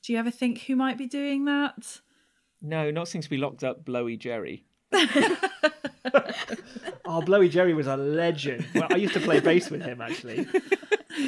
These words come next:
Speaker 1: Well, for every natural force around you, there's a greater power at play. And Queen Air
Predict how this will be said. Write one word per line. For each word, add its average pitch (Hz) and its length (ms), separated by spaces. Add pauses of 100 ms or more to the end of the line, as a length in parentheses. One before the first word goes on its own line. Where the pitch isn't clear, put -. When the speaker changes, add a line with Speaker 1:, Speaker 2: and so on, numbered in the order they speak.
(800)
Speaker 1:
Well, 392 160
for - 180
every 349 640
natural 269 880
force 269 560
around 247 440
you, 208 300 (140)
there's 233 240
a 240 60
greater 226 420
power 220 580
at 220 180
play. 196 460 (480)
And 196 160
Queen 254 320
Air 190 420